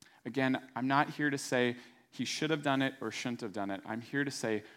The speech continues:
why did he do it? And he's telling us why. I think the why matters. In the same way, why did Jesus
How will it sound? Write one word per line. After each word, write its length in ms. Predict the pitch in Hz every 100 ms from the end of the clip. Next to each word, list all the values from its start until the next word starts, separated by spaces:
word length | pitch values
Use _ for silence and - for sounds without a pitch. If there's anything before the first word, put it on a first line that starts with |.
| - -
why 500 | 110 127 147 151 151
did 260 | 143 127 123
he 200 | - 117
do 200 | 107 90
it? 240 | - - _ _ _ _ _ _ _ _ _ _ _ _ _ _ _ _ _ _ _ -
And 120 | 117
he's 160 | 117 -
telling 360 | - 123 120
us 220 | 117 -
why. 300 | 95 92 - - _ _ _ _ _ _ _ _ _ _ _ _ _ -
I 160 | 120 143
think 380 | - 139 139
the 80 | 120
why 400 | 104 107 113 110
matters. 720 | 104 101 101 76 - - - - _ _ _ _ - - _
In 160 | 151 160
the 80 | 147
same 440 | - 170 170 151
way, 380 | 139 160 104 143 - _ _ - -
why 400 | 117 135 151 170
did 260 | 170 165 147
Jesus 680 | 127 143 202 147 123 -